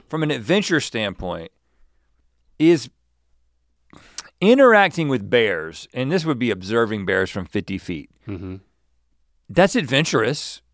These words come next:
Speaker 1: Is it the kind of adventure that you had in mind?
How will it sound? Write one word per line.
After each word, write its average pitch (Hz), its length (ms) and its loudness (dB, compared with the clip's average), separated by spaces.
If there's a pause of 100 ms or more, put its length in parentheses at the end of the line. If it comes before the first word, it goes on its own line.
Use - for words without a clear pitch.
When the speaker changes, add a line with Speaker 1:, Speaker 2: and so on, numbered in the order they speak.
(640)
Speaker 1:
Is 170 180 4
it 240 80 -2
the 185 80 0
kind 190 240 0
of 170 60 0
adventure 147 360 -2
that 110 160 0
you 127 240 -2
had 104 200 2
in 87 120 -8
mind? 53 380 -14